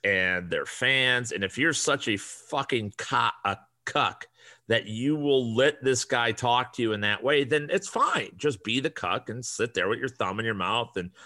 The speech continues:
the other thumb up, up your ass and be a cuck. Fine. I, I get it. Sometimes if the Packers are your favorite team, you wanna root for Aaron Rodgers. Don't say he's a good guy.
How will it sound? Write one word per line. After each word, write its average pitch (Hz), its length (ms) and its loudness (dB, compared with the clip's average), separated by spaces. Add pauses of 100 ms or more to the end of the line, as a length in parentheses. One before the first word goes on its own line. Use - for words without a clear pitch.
(120)
the 87 60 2
other 117 140 4
thumb 110 400 -2
up, - 140 -4
up 104 160 -2
your 113 160 2
ass 85 280 0
and 175 160 -8
be 110 180 0
a 117 40 2
cuck. - 400 -4 (280)
Fine. 196 420 0 (260)
I, 160 200 -2
I 202 40 4
get 190 200 4
it. 233 160 4 (120)
Sometimes 170 680 0 (380)
if - 340 -4
the 123 120 0
Packers 190 580 2
are 170 100 4
your 156 140 2
favorite 131 420 2
team, 92 420 -4 (220)
you 120 160 -2
wanna 110 340 0
root 101 260 -4
for 95 180 -2
Aaron 87 260 0
Rodgers. 78 600 -10 (560)
Don't 156 340 2
say 104 320 2
he's 90 180 -4
a 85 60 -2
good 85 300 -4
guy. - 340 -10